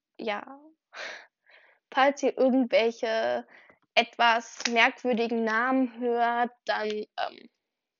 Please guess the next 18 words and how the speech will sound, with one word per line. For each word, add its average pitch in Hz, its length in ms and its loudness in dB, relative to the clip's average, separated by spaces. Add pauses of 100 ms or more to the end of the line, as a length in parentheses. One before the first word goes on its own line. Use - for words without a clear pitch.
(880)
sind 262 200 0
das 247 200 0
wahrscheinlich 226 360 -8
Freundinnen 277 320 2
von 247 220 -8
mir, 247 160 -4
die - 180 -8
alle - 200 -2
kein - 220 -10 (100)
Warrior 285 520 4
Cats - 420 -4
kennen 247 380 -6 (480)
und 220 120 -6
sich 226 160 -10
dann 208 220 -8
ausgedacht 233 560 -4
haben. 233 240 -10
Aber 240 280 -12